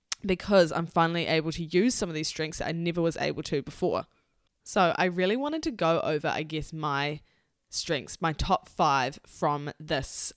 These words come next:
assessment. And the reason I'm pulling it from this assessment is because they are accurate, in my opinion, and I am now using them in my head every day and applying them.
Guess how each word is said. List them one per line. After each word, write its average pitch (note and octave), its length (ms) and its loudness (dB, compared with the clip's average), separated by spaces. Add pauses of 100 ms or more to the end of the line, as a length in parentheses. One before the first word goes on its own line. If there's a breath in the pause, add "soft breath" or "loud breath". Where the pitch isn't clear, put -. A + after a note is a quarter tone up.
(360)
assessment. D3+ 520 -4
And E3+ 240 -2
the F3 120 0
reason F#3 380 0
I'm B3+ 140 -2
pulling F3 280 -2
it - 120 -8
from E3 160 -8
this D#3 180 -6
assessment D3+ 600 -6
is D3 180 -4
because D3 640 -4
they D3+ 180 0
are C#3+ 340 0
accurate, - 600 -4
in F#3 80 -2
my D#3 160 2
opinion, E3+ 460 -4
and D#3+ 400 -4 (360 loud breath)
I D#3 180 2
am D3 280 -2
now C#3+ 240 0
using D3+ 560 -4
them D3 380 -8 (420 loud breath)
in F#3 100 0
my D#3+ 120 0
head C#3+ 440 -2
every F#3+ 280 0
day C#3 420 -4 (160 soft breath)
and D3+ 80 -8
applying C#3+ 460 -4
them. C#3+ 260 -6